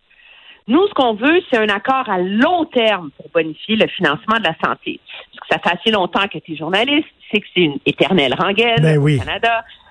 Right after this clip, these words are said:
Speaker 1: que Ottawa ne finance pas assez les soins de santé, qu'à l'origine, quand ça a été mis sur pied, c'était supposé être cinquante cinquante,
Speaker 2: Hmm.
Speaker 1: puis que là, maintenant,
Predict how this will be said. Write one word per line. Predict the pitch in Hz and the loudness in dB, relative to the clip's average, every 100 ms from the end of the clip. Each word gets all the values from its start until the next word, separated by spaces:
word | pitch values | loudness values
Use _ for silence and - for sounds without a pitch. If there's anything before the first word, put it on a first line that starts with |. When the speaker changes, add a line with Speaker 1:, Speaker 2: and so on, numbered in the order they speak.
| - - | -20 -4
Speaker 1:
que | 214 | -2
Ottawa | 175 196 240 302 294 | 0 -2 -2 -2 -2
ne | 175 | -4
finance | - 151 156 - | -4 -6 -4 0
pas | 202 | 0
assez | 151 - 214 220 | 0 -2 -2 0
les | 160 | -2
soins | - 160 | -2 -6
de | - | -2
santé, | 185 175 240 240 | -2 0 0 2
qu'à | 226 | 2
l'origine, | 180 165 180 208 214 | 0 0 -2 0 0
quand | 208 | -2
ça | 170 | -2
a | 156 | -2
été | - | 0
mis | 165 - | -4 -2
sur | 165 | -4
pied, | - 220 214 | -2 0 0
c'était | - | 0
supposé | 165 175 156 | -4 -2 -2
être | 143 | -2
cinquante | 135 - 139 | -4 -2 0
cinquante, | 147 139 - 262 262 247 | 2 2 0 -2 -4 -6
Speaker 2:
Hmm. | |
Speaker 1:
puis | - | -8
que | 190 208 | -12 -6
là, | |
maintenant, | 180 151 196 214 | -4 -4 -2 -2